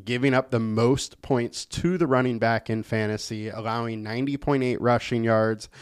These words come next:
And as you brought up, their pass D versus the running back, they're allowing seven point eight receptions and seventy-one point eight, uh,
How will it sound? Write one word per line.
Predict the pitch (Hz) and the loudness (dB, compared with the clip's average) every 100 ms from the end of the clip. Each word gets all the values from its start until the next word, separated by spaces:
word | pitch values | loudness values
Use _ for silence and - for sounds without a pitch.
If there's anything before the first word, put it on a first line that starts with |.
| - - - - _ | -20 -20 -20 -20 _
And | - 131 143 123 | 2 6 6 4
as | 127 131 139 | 2 2 4
you | 143 | 2
brought | 120 131 135 | 6 6 8
up, | 131 104 - - | 6 4 -4 -4
their | 120 117 | 0 0
pass | 120 - - 147 - - | 0 -2 2 2 0 -10
D | 120 127 120 113 | -10 -8 -6 -6
versus | 113 120 - | -4 -4 -2
the | 117 | 2
running | 113 113 107 | 2 2 0
back, | 107 104 | -2 0
they're | 123 | 4
allowing | 160 143 135 135 127 | 4 4 4 2 0
seven | - - 120 113 135 135 | -4 -2 0 0 -2 -2
point | 127 123 - | 0 0 -2
eight | 113 - | -6 -2
receptions | 120 - 113 104 - 107 107 104 | -2 0 0 -2 -2 -4 -2 -4
and | 95 | -6
seventy-one | - 113 107 113 101 104 104 | 0 0 2 0 0 -2 -2
point | - 107 101 | -4 -4 -4
eight, | 101 - _ _ | -8 -10 _ _
uh, | 120 113 107 107 | -2 0 0 -4